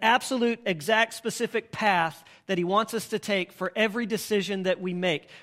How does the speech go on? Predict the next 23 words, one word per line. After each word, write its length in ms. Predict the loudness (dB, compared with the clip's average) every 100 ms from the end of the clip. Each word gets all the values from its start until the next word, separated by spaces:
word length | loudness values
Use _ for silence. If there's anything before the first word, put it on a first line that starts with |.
| -2
We 140 | 0
want 300 | 4 4 4
to 20 |
believe 460 | 4 4 4 4 4
that 240 | 4 4
because 280 | 2 0 0
we 140 | -2
think 300 | -2 -2 0
that 240 | 2 2 2
makes 260 | -2 -2
life 260 | -2 0 0 -2
easier. 420 | -2 -2 -2 -2
We 140 | -2
think 280 | 0 -2 2
that 200 | 0 -2 -14 -4
we 140 | 0
won't 300 | 4 4 4
have 200 | 2 0 0
to 80 |
make 260 | 2 2 2
any 160 | -2 -2
big 360 | -2 -2 0
decisions 760 | -2 -2 -2 -2 -2 -8 -12